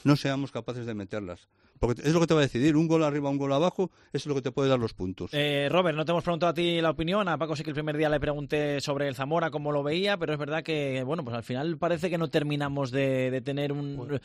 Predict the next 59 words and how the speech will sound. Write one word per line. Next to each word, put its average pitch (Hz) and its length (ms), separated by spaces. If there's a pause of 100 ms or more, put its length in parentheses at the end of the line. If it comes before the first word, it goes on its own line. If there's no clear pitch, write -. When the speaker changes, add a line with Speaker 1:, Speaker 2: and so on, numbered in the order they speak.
(140)
Speaker 2:
un 156 160
equipo, 151 340
¿no? 170 160
Tenemos 147 220
plantilla, 175 460
pero 147 160
no 165 100
un 160 120
equipo. 139 300
Speaker 3:
No, 165 240
no 151 120
hay 147 80
equipo, 214 580
eh, 131 680
no 143 180
somos 147 280
co-, 135 160
no 143 180
somos 131 220
contundentes, 127 680
ni 123 140
en 117 60
un 120 100
área 135 180
ni 196 80
en 165 80
la 117 80
otra. 147 320
O - 100
sea, 104 400 (380)
los 113 160
fallos 113 260
que 135 100
tenemos 135 380
es 143 100
que 147 120
ni 151 140
mi 117 80
equipo 127 240
la 131 80
Liga 127 160
Veteranos, 104 480
o - 20
sea, 98 140
es - 80
que, - 120
es 110 120
que, 139 360
es 110 120
que 135 100
los 135 180
fallos, 139 360
el, 127 100 (100)
lo 117 100
del 113 180
otro 143 160
día 139 100
de 143 80
Bilbao, 143 480